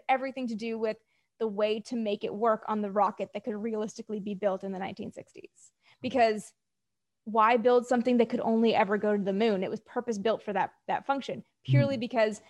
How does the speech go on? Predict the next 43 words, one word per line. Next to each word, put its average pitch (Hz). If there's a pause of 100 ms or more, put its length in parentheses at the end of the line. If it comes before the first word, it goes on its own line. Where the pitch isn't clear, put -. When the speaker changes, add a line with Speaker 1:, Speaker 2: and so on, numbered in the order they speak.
Speaker 1:
there 214
wasn't 214
time 214
to 233
bake 190
a -
builder 214
rocket, -
ba-, 208
build 277
a 247
bigger 220
rocket 262
that 214
could 202 (160)
carry 214
something 208
that 208
could 160
all 185
land 101
on 87
the -
moon. 90 (1040)
Speaker 2:
My 98
God, 82
Speaker 1:
There's 233
Speaker 2:
that's 202
Speaker 1:
your 240
one 226
minute 220
random 214
Apollo 302
<laughs> 349
fact. - (1500)
Speaker 2:
That 120
was 135 (120)
fantastic. 117
And 117
I 113
know 123 (260)
they're 131
gonna, 127